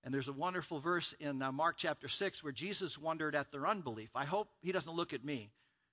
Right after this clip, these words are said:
And what fills his heart with wonder is kinda how my head's down in my unbelief. So what I'm gonna do is just ask all of you to do a little personal self-assessment.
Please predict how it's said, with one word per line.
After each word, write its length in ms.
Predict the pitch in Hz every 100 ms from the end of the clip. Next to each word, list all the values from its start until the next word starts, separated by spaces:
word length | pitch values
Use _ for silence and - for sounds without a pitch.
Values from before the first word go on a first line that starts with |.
| _
And 300 | 143 135 131 139
what 220 | 147 147 -
fills 260 | 208 175
his 180 | 190 190
heart 200 | 160 139
with 160 | 131 139
wonder 320 | 131 131 131
is 440 | 123 - - - - _ _ _ _ -
kinda 240 | 135 131
how 140 | 135
my 240 | 135 139 151
head's 260 | 147 127
down 300 | - 123 120
in 100 | 117
my 200 | 117 117
unbelief. 380 | 117 110 113 113 _ _ - - -
So 160 | - 214
what 160 | 202 269
I'm 80 |
gonna 160 | 285 233
do 300 | 151 214 160
is 100 | 139
just 180 | 185 -
ask 260 | 180 175 -
all 180 | 202 226
of 80 |
you 100 | 208
to 80 | 202
do 140 | 190 190
a 20 |
little 200 | 196 180
personal 500 | - 214 208 226 226
self-assessment. 840 | - 226 - 220 170 123 - 135